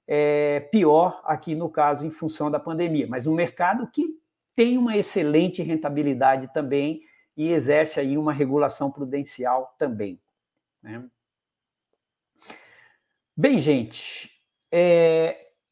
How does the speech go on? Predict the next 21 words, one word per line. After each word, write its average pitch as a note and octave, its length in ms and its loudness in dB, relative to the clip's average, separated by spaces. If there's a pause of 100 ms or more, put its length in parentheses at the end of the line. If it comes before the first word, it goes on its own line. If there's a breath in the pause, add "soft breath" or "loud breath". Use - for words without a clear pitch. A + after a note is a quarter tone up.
aqui G#3 240 0
eu D#4+ 100 2
vou C#4 120 2
falar A3 220 2
um A3+ 60 0
pouquinho A#3+ 400 -4
de A3 60 -2
regulação A#3 640 0
de G#3 80 -4
uma A#3+ 140 0
forma G3+ 880 -4
geral, D#3+ 540 2
né? E3+ 340 -8 (560)
Então, D#3+ 240 0
o G#3 40 -2
que D#4+ 160 -4
que D#4 140 -10
é C4+ 60 0
a A3+ 40 0
regulação, F3 920 -2
né? D3 360 -8